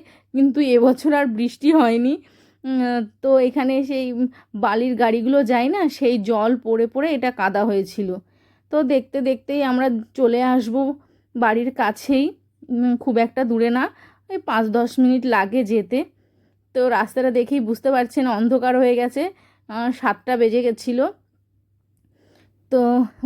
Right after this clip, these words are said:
দুষ্টু বুড়ি বাবু খুবই খুশি মেলায় যাচ্ছে, ওদের, মানে, মেলায় গিয়ে খেলনা কিনবে, ওদের যে কী খুশি হচ্ছে সে আর বলে বোঝানো যাবে না। আর তো দুষ্টু বুড়ি মাথা খারাপ করে দেয়,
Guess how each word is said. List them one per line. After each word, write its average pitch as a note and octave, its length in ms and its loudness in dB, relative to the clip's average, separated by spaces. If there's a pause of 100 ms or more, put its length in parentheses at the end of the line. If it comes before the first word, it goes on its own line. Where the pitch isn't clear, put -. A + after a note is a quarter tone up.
দুষ্টু A3 360 -6
বুড়ি B3 220 -4
বাবু A3+ 500 -2 (280)
খুবই B3+ 320 -2
খুশি C4+ 420 0
মেলায় A3+ 320 0
যাচ্ছে, A#3+ 580 -2 (360)
ওদের, B3 420 0
মানে, A#3+ 580 0
মেলায় G#3+ 540 -2
গিয়ে B3 340 0
খেলনা A#3 400 -2
কিনবে, B3 580 2
ওদের A3 360 -2
যে B3 100 -4
কী C4+ 300 -8 (100)
খুশি B3 260 -4
হচ্ছে C4+ 720 -2 (400)
সে - 160 0
আর C4+ 120 2
বলে A#3 300 2
বোঝানো A3+ 400 0
যাবে G#3 220 0
না। G3 240 -8 (300)
আর A#3 380 0
তো B3+ 180 -2
দুষ্টু A#3 320 -4
বুড়ি A#3+ 220 -2
মাথা A3+ 300 -2
খারাপ A3 360 0
করে A3 220 -2
দেয়, G3+ 320 -2